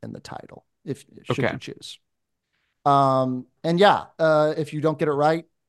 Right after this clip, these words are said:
Speaker 1: I'll pass to Jeff or va-, vice
Speaker 2: I'm gonna do
Speaker 1: versa.
Speaker 2: bad on this.
Speaker 1: And we'll just, we'll just see where we are.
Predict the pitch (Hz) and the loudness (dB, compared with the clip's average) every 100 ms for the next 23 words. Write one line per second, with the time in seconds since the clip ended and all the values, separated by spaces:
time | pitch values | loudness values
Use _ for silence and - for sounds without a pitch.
0 | _ - 139 131 - 139 123 - 135 135 | _ -6 -4 -4 -6 -4 -4 -6 -8 0
1 | 147 147 143 135 107 120 113 135 127 127 | 2 2 -2 -10 -6 -6 -4 -4 -4 -4
2 | 131 160 160 165 160 110 110 107 104 - | -2 -2 0 2 2 0 -6 -10 -12 -14
3 | 143 - - 143 135 135 135 143 170 175 | -18 -14 -6 -4 -2 -2 0 0 0 -2
4 | - 175 165 - 180 180 175 165 165 190 | -4 -6 -4 -2 0 2 4 4 6 4
5 | 247 | -2